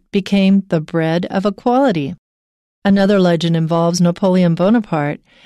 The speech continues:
and suggests the French ruler ordered bread to be made long and thin to fit into the pockets of soldiers' coats. However,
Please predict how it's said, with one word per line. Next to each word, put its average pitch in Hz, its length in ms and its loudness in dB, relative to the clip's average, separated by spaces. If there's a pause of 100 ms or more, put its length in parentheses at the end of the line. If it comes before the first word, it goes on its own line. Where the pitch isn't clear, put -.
(120)
and 254 160 2
suggests 269 540 -2
the 190 180 0
French 226 480 -2
ruler 196 600 0
ordered 208 480 0
bread 190 460 0
to - 80 -2
be 180 160 2
made 180 320 2
long 185 480 0
and 214 260 0
thin 165 460 -2
to - 160 -8
fit 185 260 -2
into 185 240 2
the 165 140 -2
pockets 196 600 -4
of 196 160 -4
soldiers' 165 520 -4
coats. 214 500 -4 (720)
However, 202 480 0